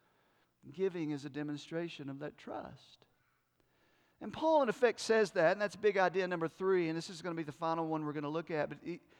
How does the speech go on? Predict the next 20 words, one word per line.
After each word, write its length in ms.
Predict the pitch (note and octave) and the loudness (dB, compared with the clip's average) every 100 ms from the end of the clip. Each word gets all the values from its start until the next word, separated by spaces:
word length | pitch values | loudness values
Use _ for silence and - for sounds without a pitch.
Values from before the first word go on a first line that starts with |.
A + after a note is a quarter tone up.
| _ _ _ _ _ - | _ _ _ _ _ -8
big 160 | G3 B3 | -2 4
idea 220 | B3 A#3 | 6 6
number 180 | A3+ G3+ | 4 0
three 380 | - A#3 A#3 G3+ | 0 0 0 0
in 120 | F#3+ | 2
the 40 | |
area 140 | G3+ G3 | 4 4
of 80 | |
giving 260 | F3 A3+ G#3 | 2 -2 0
is 120 | F3+ | 0
this, 200 | G#3+ G3+ | 0 0
is 160 | F#3+ G3 | -2 -2
when 240 | A#3 B3 | 2 4
we 140 | A#3 G#3 | 2 2
give, 600 | A3 A3+ F#3+ F3 F#3 F#3+ - _ _ _ _ _ _ _ _ - | 6 6 6 4 0 -8 -14 _ _ _ _ _ _ _ _ 2
we 160 | F#3 | 2
tangibly 760 | F#3 F3 A3 B3 A3 A3+ A3 G3+ | 2 -2 0 0 0 4 4 6
demonstrate 840 | G#3 A3 G#3+ E3+ - G3+ F3+ E3 - - | 4 4 2 -4 -2 0 2 0 -10 -14
trust, 1000 | - - B3+ A#3 F#3+ G#3 - - - - - _ _ _ _ _ _ _ _ | -12 0 6 8 6 2 -4 -14 -16 -18 -18 _ _ _ _ _ _ _ _
trust 960 | - - C#4+ C4 G#3 A#3+ - - - | -14 0 6 8 6 4 -4 -16 -18